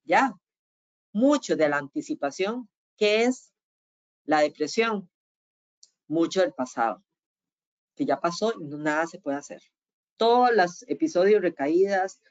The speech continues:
los eventos familiares, emocionales, ya pasó. Hay que dejarlo atrás, no es tan fácil. Vivir el presente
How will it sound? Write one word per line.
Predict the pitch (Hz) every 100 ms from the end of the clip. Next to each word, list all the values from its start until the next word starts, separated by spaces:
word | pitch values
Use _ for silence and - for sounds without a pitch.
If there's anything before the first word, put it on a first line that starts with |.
| _ _ -
los | 160 165
eventos | 151 156 170 175 185
familiares, | - 143 147 180 185 180 180 180
emocionales, | 160 143 143 135 160 175 190 - -
ya | 135
pasó. | 165 160 214 247 _ _ _ _ _ _
Hay | 143 143
que |
dejarlo | 170 180 185
atrás, | 185 - 220 208 -
no | - -
es | -
tan | 160 160
fácil. | 202 233 - - _ _ _ _ _ _ _ _ _ _ _ _ _ _ _ -
Vivir | 165 156 180
el | 208 208
presente | 190 190 240 254